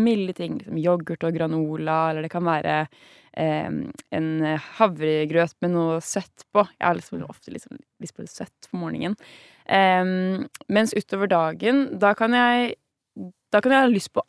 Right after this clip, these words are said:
alt. Jeg kan liksom crave alt. Sånn som jeg og typen, vi lager veldig mye sånn asiatisk, for eksempel.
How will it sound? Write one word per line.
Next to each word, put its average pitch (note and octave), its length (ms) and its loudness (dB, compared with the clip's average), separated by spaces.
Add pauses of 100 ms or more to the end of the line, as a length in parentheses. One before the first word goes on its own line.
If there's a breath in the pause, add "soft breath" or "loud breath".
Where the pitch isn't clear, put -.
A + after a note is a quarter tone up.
(120)
alt. G#3 280 0
Jeg F#3+ 120 -2
kan G3+ 80 0
liksom F#3 220 -4
crave F3+ 300 -2 (120)
alt. - 360 -4 (460 loud breath)
Sånn G3+ 120 0
som G3 100 -2
jeg F#3 140 4
og F3+ 140 -4
typen, G3 260 -2
vi G#3 100 0
lager E3+ 200 2
veldig E3+ 200 -2
mye E3+ 160 -2
sånn - 140 -10
asiatisk, - 640 -6
for - 80 -10
eksempel. G3 440 -4